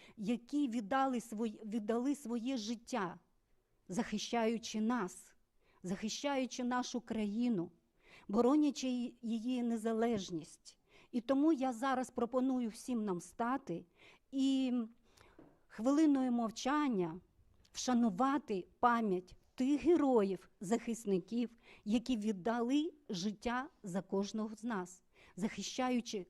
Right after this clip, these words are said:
нас. Давайте усвідомлюємо те, е, те, що саме завдяки їх вкладу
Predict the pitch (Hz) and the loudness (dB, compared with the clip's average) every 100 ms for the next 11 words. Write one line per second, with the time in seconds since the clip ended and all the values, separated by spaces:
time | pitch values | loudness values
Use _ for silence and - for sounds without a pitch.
0 | - 196 214 180 - - - - 185 226 | -6 -4 -2 -4 -10 -20 -20 -10 -4 0
1 | 311 320 302 - 262 220 262 233 208 185 | 0 2 0 0 -6 0 2 2 0 0
2 | 175 - - - - - 226 - 247 269 | -2 -8 -20 -20 -20 -14 -14 -6 -2 -2
3 | - _ _ 143 190 185 277 190 - 269 | -6 _ _ -12 -12 -12 -12 -8 -4 -2
4 | 285 - - 240 214 - - - 277 269 | -2 -6 -2 0 0 -2 -14 -6 -2 0
5 | 240 226 226 226 - - 277 190 - _ | 0 -2 -2 -6 -6 -2 -2 -2 -8 _
6 | _ _ _ 208 196 269 - - 240 208 | _ _ _ -8 -4 -4 -4 -6 0 0
7 | 180 170 | 0 -4